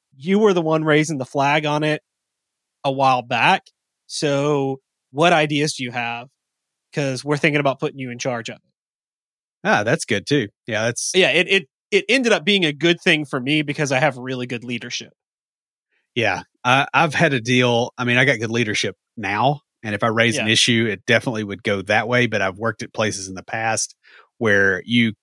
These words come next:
Speaker 2: kept an audit trail. So you could say, "No, I told you this was a problem two years ago. You ignored me."
Speaker 1: Mm-hmm.
Speaker 2: Because it was blame oriented. So you,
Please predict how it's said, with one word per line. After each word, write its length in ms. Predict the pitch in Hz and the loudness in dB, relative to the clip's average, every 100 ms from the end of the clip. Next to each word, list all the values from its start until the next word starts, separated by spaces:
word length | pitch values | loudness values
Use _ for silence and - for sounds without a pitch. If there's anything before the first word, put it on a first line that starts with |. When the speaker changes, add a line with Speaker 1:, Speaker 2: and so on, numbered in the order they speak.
| - | -2
Speaker 2:
kept 240 | 127 - | 0 0
an 100 | 113 | 0
audit 300 | 107 113 110 | 4 4 2
trail. 340 | - 110 98 95 | 0 2 2 0
So 140 | - | -4
you 100 | 98 | -4
could 140 | 107 | -4
say, 280 | - 117 104 98 | 0 0 0 -2
"No, 340 | 104 107 101 | 0 2 2
I 120 | 101 | 2
told 260 | 110 123 110 | 2 0 0
you 60 | |
this 200 | 104 104 | -2 -4
was 100 | 104 95 | -4 -8
a 40 | |
problem 380 | - 110 95 95 | -2 0 0 -4
two 140 | - | -6
years 280 | 104 107 113 | -4 -2 -2
ago. 160 | 104 107 | 0 0
You 180 | 98 95 | 0 -4
ignored 340 | 90 104 90 | -4 -4 -4
me." 160 | 78 78 _ _ _ _ _ _ _ - | -10 -20 _ _ _ _ _ _ _ -14
Speaker 1:
Mm-hmm. 240 | 147 127 123 _ - | -12 -12 -16 _ -4
Speaker 2:
Because 260 | 107 110 | 0 0
it 40 | 101 | -2
was 100 | 92 | -8
blame 380 | 101 110 113 101 | 0 4 4 2
oriented. 500 | 92 87 82 85 - | -4 -4 -8 -8 -2
So 100 | 120 | 0
you, 160 | 107 | 0